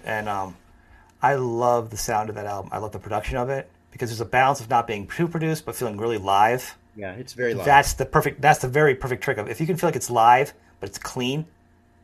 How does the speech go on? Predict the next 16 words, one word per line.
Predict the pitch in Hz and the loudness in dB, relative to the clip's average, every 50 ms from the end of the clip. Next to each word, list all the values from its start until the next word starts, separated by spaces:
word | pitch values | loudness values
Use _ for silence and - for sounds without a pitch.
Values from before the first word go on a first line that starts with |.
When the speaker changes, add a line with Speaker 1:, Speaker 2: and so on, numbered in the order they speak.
| _ _ _ _ _ _ _ _ _ _ _ _ _ _ _ _ _ _ _ _ _ _ _ _ - | _ _ _ _ _ _ _ _ _ _ _ _ _ _ _ _ _ _ _ _ _ _ _ _ -14
Speaker 1:
She's | - - 170 160 151 | -6 -4 -2 -2 -2
a | 143 | -2
beautiful | 131 131 - - | -2 -2 -2 -4
singer. | - - 147 147 143 147 147 147 - - _ _ _ _ _ - | -4 -2 -2 0 0 0 -2 -2 -4 -10 _ _ _ _ _ -10
The | - | -2
whole, | - 160 180 156 - | 2 2 2 2 2
the | - 131 | 0 0
whole, | 117 139 139 139 131 123 | 0 2 2 2 0 0
the, | 123 117 | -4 -6
the, | 104 - - 127 120 | -8 -8 -8 -8 -8
the, | - - 117 113 110 | -8 -8 -8 -8 -8
the | - - 107 | -8 -10 -12
guitar | 107 - - - 135 135 135 | -10 -8 -2 0 0 0 0
tone, | - 139 139 147 | 0 -4 -2 -2
everything | 165 226 - 247 | -2 -2 -2 -2
is | 185 - | -4 -6